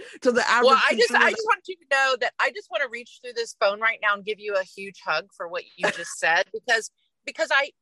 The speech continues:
Speaker 2: I mean, that is the pain of being, I mean, there's always pain in being s-, earlier in the market than others, because I think you always have this very big, you know, hairy, audacious goal of education and acceptance.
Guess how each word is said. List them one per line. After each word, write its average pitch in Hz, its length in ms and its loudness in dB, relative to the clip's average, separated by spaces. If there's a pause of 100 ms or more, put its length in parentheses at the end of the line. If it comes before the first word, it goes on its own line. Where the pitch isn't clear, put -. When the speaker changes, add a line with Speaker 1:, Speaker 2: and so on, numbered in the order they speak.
(140)
Speaker 2:
I 277 100 2
mean, 285 220 -12
that 269 160 -2
is 285 220 -18
the 269 80 -8 (240)
pain 226 420 -10 (100)
of 175 200 -4
being, 190 460 -6 (480)
I 254 60 0
mean, 262 160 0
there's 254 180 2
always 269 380 -2
pain 214 300 -12
in 190 140 -10
being 185 460 -8
s-, - 220 -18 (120)
earlier 208 720 4
in 190 180 -10
the 180 60 -10
market 170 440 -4
than 151 120 -12
others, 151 580 -8
because 180 400 -2
I 175 120 -6
think 196 260 -12 (420)
you 214 200 -2
always 208 220 2
have 185 140 -12
this 190 260 -12
very 180 440 -2
big, 170 180 -12 (300)
you 196 120 -12
know, 147 180 -8
hairy, 175 420 -2
audacious 165 520 -6
goal 156 240 -8
of 151 80 -10
education 156 960 -8
and 180 220 -2
acceptance. - 720 -6